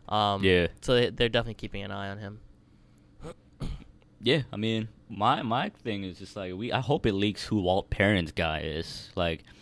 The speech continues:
Speaker 2: it probably won't leak before the draft, but afterwards, you know, I just hope, maybe it does leak before the draft. I just wanna know who Walt Perrin thinks, 'cause, like, from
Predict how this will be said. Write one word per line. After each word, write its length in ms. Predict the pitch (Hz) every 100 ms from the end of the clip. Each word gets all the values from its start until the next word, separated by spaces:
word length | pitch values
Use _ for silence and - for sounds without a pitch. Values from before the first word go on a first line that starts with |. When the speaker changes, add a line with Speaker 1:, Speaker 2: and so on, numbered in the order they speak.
| -
Speaker 2:
it 80 | -
probably 260 | 143 131 123
won't 320 | 107 120 101
leak 300 | 110 120 -
before 260 | 104 120
the 80 | 113
draft, 540 | 110 107 110 110 - - - - - -
but 80 |
afterwards, 720 | 101 110 - 117 117 113 - 107
you 40 |
know, 220 | 104 101 98 - - - - - - - - _ _ _ _ _ - _ _ -
I 40 |
just 140 | 165
hope, 140 | 139 131
maybe 200 | 123 -
it 60 | -
does 220 | 165 104
leak 140 | 98
before 220 | - 101 85
the 40 |
draft. 180 | 76 90
I 60 |
just 140 | 107 127
wanna 160 | 123
know 100 | 113
who 60 | 104
Walt 360 | 95 90 92 90
Perrin 260 | 95 82
thinks, 240 | 76 80 80
'cause, 140 | 87
like, 180 | 95 87
from 240 | 104 95